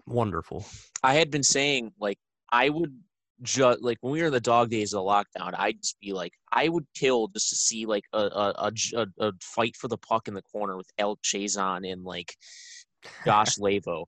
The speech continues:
Speaker 2: I, like, I would just do anything to see any kind of
Speaker 1: Oh,
Speaker 2: hockey action, but,
Speaker 1: I would,
Speaker 2: um,
Speaker 1: I would kill to go, go down to a rink and watch a Pee Wee team play at that point.
Speaker 2: Mm-hmm.
Speaker 1: Come on, I just wanted to see some hockey, but
Speaker 2: Yeah.
Speaker 1: it's back. It's,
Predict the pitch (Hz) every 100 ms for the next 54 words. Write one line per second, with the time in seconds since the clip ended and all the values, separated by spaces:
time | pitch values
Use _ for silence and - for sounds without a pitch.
0 | - - - _ - 113 92 95 107 98
1 | 107 107 98 92 - 104 107 104 98 92
2 | - 101 101 98 95 107 98 92 - 92
3 | 87 - - 90 113 139 135 98 - 123
4 | 135 120 - 120 113 107 104 98 - _
5 | - 139 123 117 113 - - _ _ 139
6 | 123 120 120 123 110 101 110 101 104 101
7 | 98 - - _ _ _ _ _ _ -
8 | 110 - 123 117 113 98 - 92 87 -
9 | 92 90 - 85 82 95 85 87 151 175
10 | - - - 113 110 104 98 101 104 90
11 | 90 107 101 90 92 110 - 85 - _
12 | - - - - 107 - 95 107 90 -
13 | 95